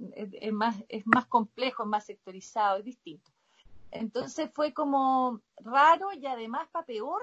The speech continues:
teníamos una, un pie forzado que estaba funcionando Machos. A mí me habían llamado pa' Machos y yo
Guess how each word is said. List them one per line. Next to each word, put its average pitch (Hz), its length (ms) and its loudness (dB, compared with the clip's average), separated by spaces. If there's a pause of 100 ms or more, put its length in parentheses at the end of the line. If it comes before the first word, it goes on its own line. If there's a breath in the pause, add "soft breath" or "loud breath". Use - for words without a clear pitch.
(140)
teníamos 277 520 -8
una, 233 580 -8 (360)
un 208 120 -14
pie 247 180 -12
forzado 262 520 -2
que 269 80 -8
estaba 254 300 -2
funcionando 233 640 -6
Machos. 214 640 -4 (220)
A 180 100 -12
mí 226 120 -6
me 262 80 -2
habían 254 200 -2
llamado 185 320 -4
pa' 320 120 -8
Machos 330 260 -10
y 214 40 -6
yo 220 40 -8